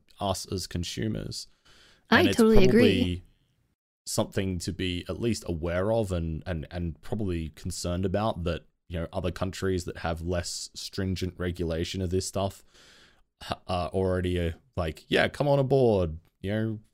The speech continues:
Speaker 1: we're open for business for, for Facebook slash Meta." And so I think it's something to be always mindful of is, you know, when these big companies, you know, what they actually use your data for and, and what data they collect, obviously.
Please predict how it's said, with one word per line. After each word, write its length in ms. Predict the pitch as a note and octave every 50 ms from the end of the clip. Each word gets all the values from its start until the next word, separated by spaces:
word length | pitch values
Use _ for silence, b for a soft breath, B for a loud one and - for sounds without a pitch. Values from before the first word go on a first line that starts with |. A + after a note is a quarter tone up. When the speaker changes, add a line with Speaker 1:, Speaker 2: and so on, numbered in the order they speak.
| _ _ _ - - - - F#2 - -
Speaker 1:
we're 300 | F2+ F2 G2 A2+ G#2+ G#2
open 240 | B2 A#2+ - A#2+ A2
for 100 | G#2 -
business 540 | G2 A2+ A2 G#2 - G2+ F2+ E2+ - - -
for, 340 | - - F#2 F2+ F2+ F2 -
for 200 | - - G2+ F#2+
Facebook 520 | E2+ - - G2+ G2 - - G2+ F#2+ -
slash 300 | - - G2 F#2+ F#2 -
Meta." 300 | F#2+ G2+ G2+ F#2+ F2 E2+ b b b b b b b b b b b b b b b b
And 640 | - A2+ A2+ A2 A2 G#2+ G#2+ G#2+ G#2 G#2 G2+ F2+ - - -
so 140 | - - F#2
I 60 | A#2
think 180 | - - G3 F#3
it's 100 | - -
something 240 | - - - A#2 G#2
to 100 | - G#2
be 120 | G2+ -
always 400 | - G#2 G2+ G2 G2 F#2 F2+ E2
mindful 680 | F2+ E2+ E2 E2 E2 E2+ - - F#2+ F#2 F#2+ F#2+ F#2+ F#2+
of 200 | F2+ - - - -
is, 320 | F#2 F2+ E2+ E2 E2 - -
you 60 | -
know, 80 | E2+ E2
when 180 | D#2+ F2+ F2
these 200 | E2+ F2 E2+ D#2+
big 220 | - - F#2+ F2+ E2
companies, 600 | - - E2+ E2 - F2 F2+ F2 F2 E2+ - - -
you 60 | D#2+
know, 80 | D#2+
what 220 | D#2 D#2+ F#2+ G2 -
they 100 | G#2+ F#2
actually 300 | F2+ E2+ - - - F2
use 420 | D#2+ D#2 E2+ E2+ E2+ E2+ - -
your 160 | F#2 F2+ E2+
data 380 | D#2 D2 - D#2 D#2 D#2 D#2 D2+
for 480 | - - - F2+ F#2 F#2+ G2 G2 F2+ E2+
and, 140 | E2 D#2+ -
and 160 | E2+ E2 D#2+
what 180 | E2+ E2+ - E2+
data 260 | - E2+ E2+ E2 E2+
they 140 | D2+ D#2 D#2
collect, 420 | - - E2+ D#2+ F2+ F#2+ - -
obviously. 540 | F#2+ F#2+ G2 G2+ F#2+ - - G#2+ G#2 G#2